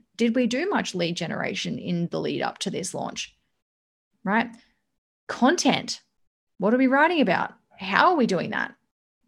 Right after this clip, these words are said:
What is the intention behind the content that we are creating? How much content are we creating?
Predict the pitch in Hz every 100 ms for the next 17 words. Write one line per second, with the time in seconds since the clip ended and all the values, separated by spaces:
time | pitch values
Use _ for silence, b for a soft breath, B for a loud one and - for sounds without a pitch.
0 | _ _ _ 185 254 - 240 240 - 226
1 | 208 196 247 269 240 208 202 202 202 -
2 | 214 208 220 202 214 208 208 214 202 233
3 | 302 - 185 - _ _ _ _ _ _
4 | _ _ - 196 202 370 - 214 180 170
5 | 147 170 - - 123 -